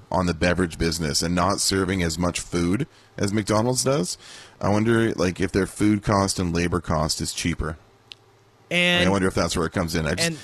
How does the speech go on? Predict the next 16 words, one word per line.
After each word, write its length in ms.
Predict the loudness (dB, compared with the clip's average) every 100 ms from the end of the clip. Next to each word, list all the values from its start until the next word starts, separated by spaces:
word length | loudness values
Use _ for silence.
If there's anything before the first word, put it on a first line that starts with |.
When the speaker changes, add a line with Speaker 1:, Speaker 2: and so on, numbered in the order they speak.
| -6
Speaker 1:
McDonald's 500 | -2 0 0 0 -2
Speaker 2:
le- 40 |
Speaker 1:
is 100 | -4
so 140 | -2 -2
prevalent 540 | -4 -4 -2 -4 -8 -8
everywhere, 560 | -4 -2 -2 -2 -6 -8
right? 240 | -6 -4 -4
But 120 | -4
Speaker 2:
le- 80 | -2
Speaker 1:
Starbucks 520 | -2 -2 0 0 0 -4
is 100 | -4
too. 240 | -4 -6 -8 -8
Speaker 2:
less 300 | -4 -2 -2
waste, 580 | -2 -2 -2 -4 -6 -8
maybe? 500 | -10 -8 -8 -10 -10
Speaker 1:
Maybe. 340 | -4 -2 -2